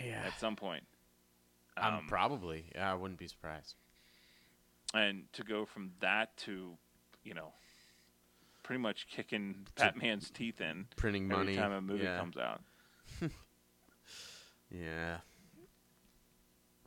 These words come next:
Speaker 1: Uh, yeah, it is wild. Um, before we fully dive into that, though, I, I am looking at the summer movie, a summer movie, uh,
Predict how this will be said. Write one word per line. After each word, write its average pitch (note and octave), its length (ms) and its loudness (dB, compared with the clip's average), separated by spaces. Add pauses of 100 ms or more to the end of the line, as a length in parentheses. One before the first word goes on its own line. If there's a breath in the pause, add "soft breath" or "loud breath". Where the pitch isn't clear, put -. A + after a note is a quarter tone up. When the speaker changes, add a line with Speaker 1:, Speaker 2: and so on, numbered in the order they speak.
(600)
Speaker 1:
Uh, G#2 300 10
yeah, G#2+ 240 12
it F#2 80 8
is F#2+ 160 4
wild. F2 420 8
Um, F#2+ 300 4
before A2+ 340 10
we G#2+ 380 8 (260)
fully G#2 540 6 (480)
dive G2 300 8
into F2 160 4
that, E2+ 320 4
though, E2+ 200 2
I, E2 140 2 (180)
I F2+ 180 0
am F2 300 0
looking E2+ 300 -2
at E2 160 -4
the D#2+ 160 -4
summer E2+ 400 0
movie, E2 460 0 (340)
a F2+ 180 4
summer F2+ 320 0
movie, E2+ 460 2
uh, D2+ 160 4